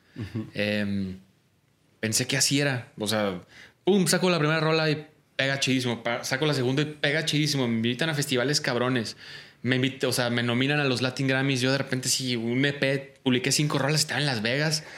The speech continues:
Speaker 2: así baquetoneando en el
Speaker 1: <laughs>
Speaker 2: evento de la música. Yo sí como, como que sabía que no era normal, pero como que me acostumbré.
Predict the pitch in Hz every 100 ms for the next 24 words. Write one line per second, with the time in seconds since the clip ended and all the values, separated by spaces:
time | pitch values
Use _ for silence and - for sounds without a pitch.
0 | - - - - 107 - 127 127 127 120
1 | 110 - - 110 110 117 120 117 117 131
2 | 165 170 165 143 131 123 139 160 185 202
3 | 165 135 156 185 180 160 156 151 117 -
4 | - - - - - 143 143 143 131 165
5 | - 196 175 147 131 127 147 202 156 127
6 | 160 190 185 143 - _ 143 131 127 135
7 | 123 - 117 120 117 123 147 147